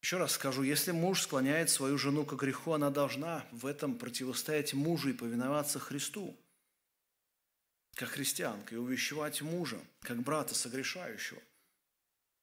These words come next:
Если же муж ведет благочестивый образ жизни,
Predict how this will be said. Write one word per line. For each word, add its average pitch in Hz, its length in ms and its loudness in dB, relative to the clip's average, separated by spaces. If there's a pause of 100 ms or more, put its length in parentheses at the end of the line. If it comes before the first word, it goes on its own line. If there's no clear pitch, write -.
(1300)
Если 165 240 4
же 160 140 4
муж 170 240 6
ведет 151 240 4
благочестивый 151 680 2
образ 139 280 2
жизни, 151 520 0